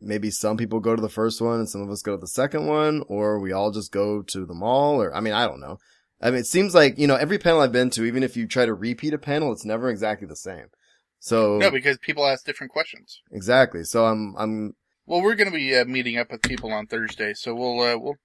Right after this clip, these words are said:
Speaker 2: we'll talk
Speaker 1: Right.
Speaker 2: to people and see what's going on.
Speaker 1: Well, also what's interesting is the first meet and greet is longer than the second one.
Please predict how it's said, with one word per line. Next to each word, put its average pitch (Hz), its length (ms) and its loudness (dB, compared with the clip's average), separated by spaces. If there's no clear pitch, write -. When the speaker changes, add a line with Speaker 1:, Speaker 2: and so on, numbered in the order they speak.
Speaker 2:
we'll 139 120 -2
talk 123 180 0
Speaker 1:
Right. 85 40 -10
Speaker 2:
to 85 40 -12
people 110 220 -8
and 107 80 -10
see 110 100 -12
what's 98 160 -14
going 98 180 -12
on. 92 140 -10
Speaker 1:
Well, 170 320 8
also 131 380 6
what's 110 160 0
interesting 110 400 -2
is 104 100 -2
the 113 80 -2
first 135 320 2
meet 120 160 0
and 98 100 -6
greet 107 180 -2
is 95 140 -4
longer 95 440 -6
than 98 120 -6
the 92 60 -8
second 101 320 -6
one. 80 140 -12